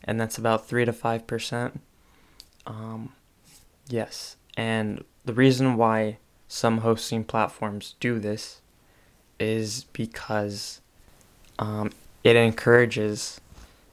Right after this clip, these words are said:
the podcast hosts to promote their podcast on their platform. So I would be encouraging people to promote their show on the, on the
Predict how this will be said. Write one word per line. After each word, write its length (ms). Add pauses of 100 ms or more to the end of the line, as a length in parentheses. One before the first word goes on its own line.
(720)
the 280
podcast 760
hosts 460 (500)
to 180
promote 420
their 160
podcast 880 (920)
on 420 (640)
their 220
platform. 580
So 400 (640)
I 140
would 180
be 140
encouraging 600
people 340
to 480 (500)
promote 520
their 160
show 580 (140)
on 160
the, 180 (1120)
on 160
the 180